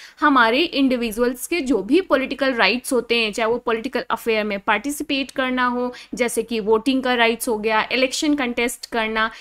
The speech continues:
इस तरीके की चीज़ें जो हैं, पॉलिटिकल पार्टी का फॉर्मेशन, ये सारी चीज़ें, तो ये आपके पॉलिटिकल लिबर्टी का हिस्सा हैं। ओके, तो ये पॉलिटिकल प्रोसेस and, अ, पॉलिटिकल, अ, जो राइट्स हैं उसको पार्टिसिपेट करना, एंजॉय करना, इससे संबंधित हो जाएगा।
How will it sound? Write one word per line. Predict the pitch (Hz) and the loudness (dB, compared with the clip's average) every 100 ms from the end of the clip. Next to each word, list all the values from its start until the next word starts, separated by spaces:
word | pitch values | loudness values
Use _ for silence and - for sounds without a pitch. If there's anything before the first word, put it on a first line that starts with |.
| - 359 | -8 -2
इस | 427 - | -2 0
तरीके | 311 302 294 | 0 0 0
की | 311 | 0
चीज़ें | 302 233 240 254 | -2 -2 -2 0
जो | 247 | 0
हैं, | 220 240 302 | 0 -4 -2
पॉलिटिकल | 311 262 269 262 | 0 0 -4 -6
पार्टी | 277 233 220 226 | 0 0 0 -6
का | 240 226 | -6 -6
फॉर्मेशन, | 226 277 311 294 294 269 254 269 - - | -2 0 2 2 0 -2 -2 -4 -8 0
ये | 349 | 0
सारी | 349 277 226 | 2 0 0
चीज़ें, | 240 226 180 202 - - | -4 -6 -6 -8 -10 -2
तो | 349 | 2
ये | 269 392 | 4 2
आपके | - 254 - 320 | 2 0 0 -4
पॉलिटिकल | - 262 220 247 302 | -2 0 0 -2 -2
लिबर्टी | 302 233 208 185 240 | 0 2 0 0 -4
का | 294 | -2
हिस्सा | 311 240 208 - 208 | -2 -2 -4 -6 -6
हैं। | 185 175 - | -6 -6 -4
ओके, | 285 427 | -2 -2
तो | - _ 294 | -6 _ 0
ये | 339 | 0
पॉलिटिकल | - 294 320 349 370 | 2 0 0 -2 -4
प्रोसेस | 349 285 285 330 330 302 | 0 0 0 -2 -4 -2
and, | 302 302 | 0 0
अ, | 302 240 233 - - 226 269 | 0 0 -2 -4 -10 -6 -4
पॉलिटिकल, | 254 285 311 285 | -4 -2 0 0
अ, | - 233 220 | 0 0 0
जो | 240 | -2
राइट्स | 233 220 240 - | 0 0 -2 -4
हैं | 269 | -6
उसको | - 277 277 | -6 -6 -4
पार्टिसिपेट | - 214 214 - - 220 220 | -2 -4 -4 -10 -6 -8 -6
करना, | 220 214 | -8 -6
एंजॉय | 226 214 202 202 | -6 -4 -4 -4
करना, | 208 196 233 330 - - | -6 -6 -6 -8 -12 -8
इससे | - - 339 | -6 -4 -2
संबंधित | 277 233 202 208 226 | -2 -2 -2 -2 -2
हो | 220 | -2
जाएगा। | 180 175 170 175 | -2 -2 -4 -8